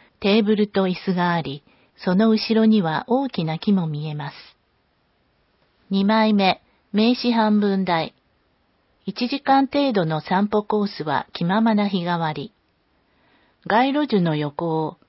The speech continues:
黒のジャンパーにマスク姿の牛尾さんが歩いています。三枚目、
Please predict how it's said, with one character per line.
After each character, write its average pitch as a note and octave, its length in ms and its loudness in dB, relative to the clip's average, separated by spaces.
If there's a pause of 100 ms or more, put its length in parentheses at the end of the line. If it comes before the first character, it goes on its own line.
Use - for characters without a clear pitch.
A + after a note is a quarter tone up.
(180)
黒 C#4+ 220 4
の F3+ 140 4
ジ F3+ 100 -2
ャ G3+ 120 2
ン F#3+ 60 -2
パ D3+ 200 -2
ー D3 60 -4
に D3 320 -6
マ D#3 200 -6
ス - 100 -18
ク - 120 -6
姿 B3+ 400 -2
の D3 140 -2
牛 G3 280 -2
尾 G3+ 80 0
さ F#3 220 0
ん F3+ 80 -2
が E3+ 220 -2
歩 F#3 140 -2
い G3 100 -2
て - 120 -10
い C3+ 120 -6
ま C#3 200 -10
す。 - 60 -18 (1500)
三 A#3 240 4
枚 A3 240 4
目、 F#3+ 300 -2